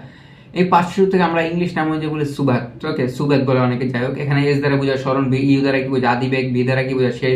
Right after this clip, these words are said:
বেগ, এ দ্বারা কি বোঝায়? ত্বরণ, টি দ্বারা কি বোঝায়? সময়। এবং এগুলো একক কিন্তু আমাদের জানতে হবে। একক নিয়ে আমি বলছি যে আলাদা করে আর একটা কি ভিডিও আমরা দিব। এস দ্বারা সরণ, সরণের একক হচ্ছে মিটার। ইউ মানে আদি বেগ, একক মিটার per second।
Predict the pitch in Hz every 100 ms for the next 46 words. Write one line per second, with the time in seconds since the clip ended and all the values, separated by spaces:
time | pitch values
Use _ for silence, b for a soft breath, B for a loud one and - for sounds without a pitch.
0 | 127 127 131 127 135 131 127 123 117 131
1 | 131 127 139 135 131 127 131 123 - 135
2 | 117 - B B B B 135 143 151 170
3 | 165 156 156 - 160 143 139 139 127 123
4 | 120 139 139 151 165 156 147 139 139 143
5 | 135 123 123 131 131 127 127 131 135 123
6 | 113 120 117 120 143 131 - - B B
7 | B - - 170 175 175 165 - 139 139
8 | 139 143 143 139 143 139 131 127 127 131
9 | 135 B B - 156 160 151 135 139 143
10 | 143 131 139 139 127 123 131 131 127 127
11 | 131